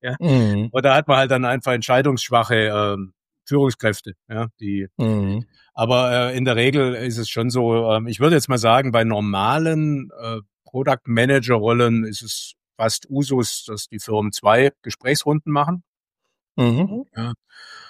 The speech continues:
Speaker 1: Äh, die erste oft dann auch so per Teams, ja, oder Video, so wie wir jetzt hier zusammensitzen. Ähm, die zweite dann halt natürlich vor Ort und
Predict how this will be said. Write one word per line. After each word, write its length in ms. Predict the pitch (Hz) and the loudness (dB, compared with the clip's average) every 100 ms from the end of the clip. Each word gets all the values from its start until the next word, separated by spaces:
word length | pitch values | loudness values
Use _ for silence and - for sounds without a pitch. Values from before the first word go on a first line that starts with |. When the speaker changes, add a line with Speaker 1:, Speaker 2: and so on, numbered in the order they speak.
| - _ 113 | -20 _ 0
Speaker 1:
Äh, 160 | 113 | 2
die 120 | 117 | 4
erste 340 | 120 127 - 120 | 4 4 2 0
oft 240 | 127 - | 0 0
dann 160 | 123 117 | 0 4
auch 320 | 107 104 101 | 4 4 0
so 200 | - 101 | -4 -6
per 180 | - 104 | -2 0
Teams, 600 | 160 175 180 - - - | 2 2 2 -2 -10 -10
ja, 240 | 113 120 127 | -6 -2 -2
oder 180 | 101 | 0
Video, 360 | 110 143 139 127 | -2 2 2 4
so 160 | 110 107 | 2 0
wie 120 | 113 | 0
wir 120 | 127 | 2
jetzt 180 | 131 - | 0 -4
hier 400 | - - 117 113 | -10 -4 -2 -2
zusammensitzen. 880 | - - 117 117 117 110 - 117 110 | -2 2 4 4 2 -2 -2 -2 -2
Ähm, 440 | 107 107 107 104 | -4 -2 -2 -4
die 100 | - | -6
zweite 420 | 101 120 117 101 107 | -6 2 2 2 2
dann 220 | 101 95 | 0 2
halt 220 | 98 92 | -2 -2
natürlich 400 | 101 - 98 - | -8 -6 -8 -8
vor 120 | 90 | -12
Ort 260 | 90 110 - | -10 -10 -8
und 380 | 101 95 90 | -8 -6 -8